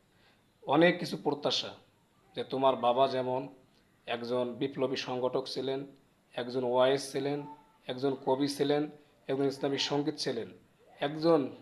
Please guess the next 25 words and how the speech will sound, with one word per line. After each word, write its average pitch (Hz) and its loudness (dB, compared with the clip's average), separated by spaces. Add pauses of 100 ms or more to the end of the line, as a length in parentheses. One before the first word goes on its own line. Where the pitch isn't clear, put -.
(280)
মুফাসসির 135 -2
ছিলেন, 101 -8 (720)
তোমার 123 0
বাবার 120 2
মতো 135 -2
তুমি 117 -8 (260)
একজন 120 -4
আদর্শবান 120 0 (720)
একজন 120 -6
মানুষ 117 -2
হও, 107 -2 (400)
এটাই 139 -4
এ 131 0
দেশের 117 -4
মানুষ 107 -8 (380)
কামনা 104 -4
করে। - -18 (720)
অতএব 147 4
তোমার 139 2
কাছে 135 -4
অনুরোধ 139 4
থাকবে, 143 -2 (560)
তুমি 127 -2
আর 135 6 (680)
কোনো 139 2